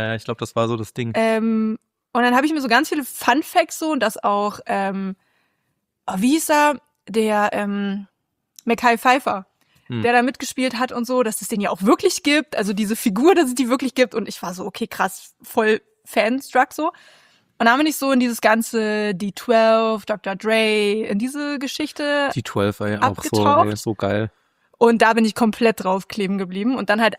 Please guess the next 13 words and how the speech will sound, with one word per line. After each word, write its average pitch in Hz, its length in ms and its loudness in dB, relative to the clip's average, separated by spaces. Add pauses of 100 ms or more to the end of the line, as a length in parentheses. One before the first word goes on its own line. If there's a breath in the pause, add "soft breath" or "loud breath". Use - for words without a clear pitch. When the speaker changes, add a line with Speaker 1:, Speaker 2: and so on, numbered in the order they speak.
Speaker 2:
alles 226 240 2
von - 140 -2
Eminem 214 280 -2
angehört, 208 540 2 (120)
was 208 200 -2
es - 80 -14
gibt 269 240 -2
und 226 80 -4
so 214 80 0
rückwärts 262 420 -4
gehört, 269 300 0
die 262 80 -2
Diskografie. 240 640 -4